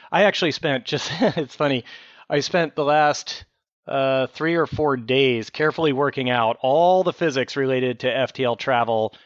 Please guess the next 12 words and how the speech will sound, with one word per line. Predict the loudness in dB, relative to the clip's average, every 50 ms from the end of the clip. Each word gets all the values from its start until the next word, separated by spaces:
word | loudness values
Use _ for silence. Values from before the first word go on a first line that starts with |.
| _ _ _ _ _ _ _ _ _ _ _ _
in, | -6 -4 -2 -2 -2 -4 _ _ _ _ _
for | _ -4 -4 -2
this | -2 -2 -4 -4 -4 -4
next, | -2 0 0 -2 -2 -6 -18 -16 -8
for, | -4 -2 -2 -2 -4
for | _ -6 -6 -4
this | -4 -6 -6
next | -4 -4 -4 -4 -4
book. | -2 -2 -2 -2 -2 -6
So | -2 0 2
I've | 2 2
got, | 2 0 -2 -2